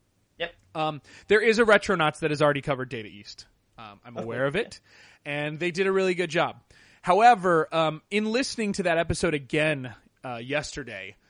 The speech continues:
Speaker 2: uh, we don't do things the same here.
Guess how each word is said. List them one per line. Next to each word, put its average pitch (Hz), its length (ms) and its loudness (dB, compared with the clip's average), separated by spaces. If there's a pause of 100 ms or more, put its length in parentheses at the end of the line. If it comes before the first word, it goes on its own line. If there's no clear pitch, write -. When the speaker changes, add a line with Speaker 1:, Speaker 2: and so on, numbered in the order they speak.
(340)
Speaker 2:
uh, 143 260 -2
we 185 440 -8
don't 226 420 -4
do 185 180 -10
things 147 400 -8
the 143 100 -6
same 131 380 -6
here. 110 320 -12